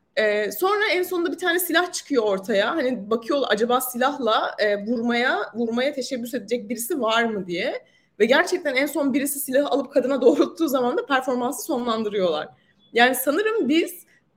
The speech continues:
e, içimizde böyle bir vahşetle barındırıyoruz. Öyle karşımızdaki savunmasız, bize karşılık vermeyen, tepki vermeyen,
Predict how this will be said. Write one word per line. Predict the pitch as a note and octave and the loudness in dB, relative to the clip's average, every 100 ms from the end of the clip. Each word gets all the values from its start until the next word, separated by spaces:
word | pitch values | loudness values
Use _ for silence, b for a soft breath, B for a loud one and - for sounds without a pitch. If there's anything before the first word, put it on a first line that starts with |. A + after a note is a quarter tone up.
| - | 0
e, | A3+ A3+ | 0 0
içimizde | A#3+ - D4 C4 F4+ | -4 -2 -2 -2 0
böyle | C#4+ D4+ D4 | 0 0 2
bir | E4+ G4+ - | 4 2 2
vahşetle | A3 A#3+ - D#4+ D#4+ A3 | -2 -2 -4 -4 0 4
barındırıyoruz. | A3 A#3 A#3+ B3+ C4 G3+ | 4 2 0 -2 -2 0
Öyle | G#3+ G#3+ G#3+ G#3+ | 2 2 2 0
karşımızdaki | B3+ A#3+ B3+ B3 B3 B3+ | 0 0 -2 -4 -6 -4
savunmasız, | - A#3+ B3 B3 B3+ D4 A#3+ G#3+ | -2 -2 0 -2 -2 -2 -4 -4
bize | G#3+ B3+ | -2 0
karşılık | C4 A#3+ - - B3 A#3 | 0 0 -2 -8 -8 -2
vermeyen, | A#3 B3 B3 A#3 A#3 | 0 0 0 0 -2
tepki | C4 - B3+ | -4 -8 -2
vermeyen, | A#3+ B3+ C4 A#3 A3+ A#3 | 0 0 0 0 0 -4